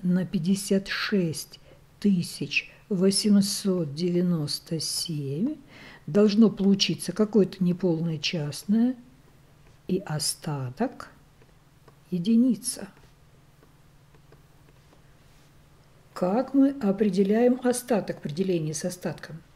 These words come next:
Мы из числа D вычитаем число, близкое к числу D, но которое, м, э, делится на пятьдесят шесть тысяч восемьсот девяносто семь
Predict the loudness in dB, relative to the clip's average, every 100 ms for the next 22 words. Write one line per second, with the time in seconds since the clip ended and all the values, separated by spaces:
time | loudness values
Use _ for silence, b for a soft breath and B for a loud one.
0 | _ b b b b 4 4 6 4 2
1 | 0 0 2 4 4 0 -2 -2 -4 -6
2 | -8 -20 _ -4 -2 2 2 2 0 -2
3 | -4 -4 -8 -10 -16 b b b -6 0
4 | 2 4 4 6 6 4 2 -6 -6 -6
5 | -8 -6 -6 -4 -6 -8 -16 b b b
6 | b b b 2 6 6 6 4 2 0
7 | -2 2 6 6 4 0 0 -2 0 2
8 | 2 -4 -6 -4 -6 -4 -4 -2 -2 0
9 | -4 -4 -6 -4 -6 -6 -4 -4 -2 -4
10 | -4 -6 -6 -6 -8 -2 0 0